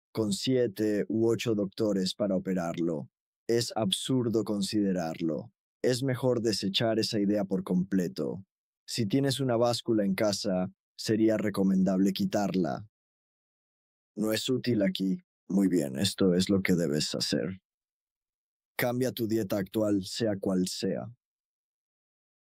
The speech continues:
A cien por ciento carne,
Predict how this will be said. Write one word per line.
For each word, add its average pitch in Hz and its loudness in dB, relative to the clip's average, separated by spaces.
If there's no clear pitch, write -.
A 104 2
cien 117 2
por 98 0
ciento 98 0
carne, 95 -2